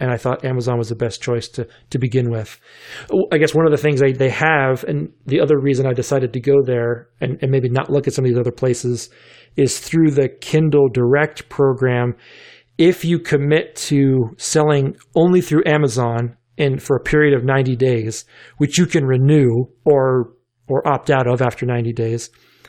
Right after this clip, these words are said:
then Amazon will give you some, some marketing options, one of which is to give the Kindle edition away for free. They count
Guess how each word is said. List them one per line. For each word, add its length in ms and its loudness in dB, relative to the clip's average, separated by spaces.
then 140 0
Amazon 480 2
will 80 4
give 200 0
you 120 2
some, 420 -2
some 220 -2
marketing 420 0
options, 560 -4
one 260 2
of 160 2
which 220 2
is 140 -2
to 100 -4
give 240 2
the 80 -2
Kindle 540 0
edition 320 0
away 180 4
for 140 -4
free. 500 0
They 460 0
count 580 0